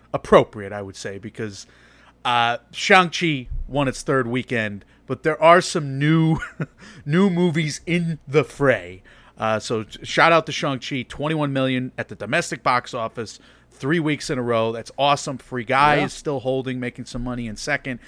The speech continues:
Speaker 1: Cry Macho. Cry Macho was third, five point two million dollars after its day and date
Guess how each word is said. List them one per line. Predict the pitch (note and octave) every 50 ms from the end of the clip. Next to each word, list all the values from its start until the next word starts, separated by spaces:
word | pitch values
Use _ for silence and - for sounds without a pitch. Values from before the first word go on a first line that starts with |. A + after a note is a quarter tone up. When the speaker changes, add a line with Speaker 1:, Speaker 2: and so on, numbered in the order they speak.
| - - - - - - - - _
Speaker 1:
Cry | - - A#3 B3+ C#4+ C#4+
Macho. | B3 G3+ D#3 B2 - - - F#2+ E2+ - - _ _ - - - - - - -
Cry | - - F3 G3 G#3+
Macho | G3 F3+ E3+ E3 D#3 - E3+ D#3 C#3+
was | C3 B2 A#2+ A2+ -
third, | - - - - - D#3+ C3 A#2 G#2+ G2+ G2 G2+ F#2+ - - _ _
five | - - - - D3+ D#3+ F3 F#3+ G3 F#3+ D#3 - -
point | - E3+ E3 D#3 D3+ - -
two | - - D#3 D3
million | C#3 C#3 C3 C3 C3 B2+ B2+
dollars | A#2 A#2 A2+ A2 A2+ A2+ A2 G#2 - -
after | A#2+ B2 B2 - B2+ A#2
its | G#2+ - -
day | G#2 G#2 - C3+ C3+ C#3 D3+ D3+ D#3+ E3 F3 -
and | D#3+ C#3+ C#3 A#2 G#2+ -
date | - B2+ A#2 A#2+ A#2+ A2+